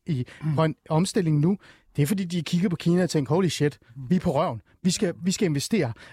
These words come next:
Speaker 1: øh, i grøn energi fra statens side." Så det her, den her store konflikt kan i bund og grund fra, øh, U S A's side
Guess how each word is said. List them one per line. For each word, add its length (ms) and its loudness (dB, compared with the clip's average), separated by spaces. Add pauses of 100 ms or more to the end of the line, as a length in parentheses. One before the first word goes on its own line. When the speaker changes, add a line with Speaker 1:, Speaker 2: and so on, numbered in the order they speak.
(100)
Speaker 1:
øh, 60 6 (220)
i 120 0
grøn 260 -2
energi 320 0 (120)
fra 120 2
statens 400 -2
side." 240 0 (380)
Så 160 0
det 180 2
her, 160 2 (300)
den 120 2
her 140 2
store 360 0
konflikt 460 -2
kan 160 0
i 20 2
bund 220 0
og 60 -4
grund 220 -2
fra, 260 -4
øh, 120 -4
U 160 2
S 80 0
A's 100 0
side 240 0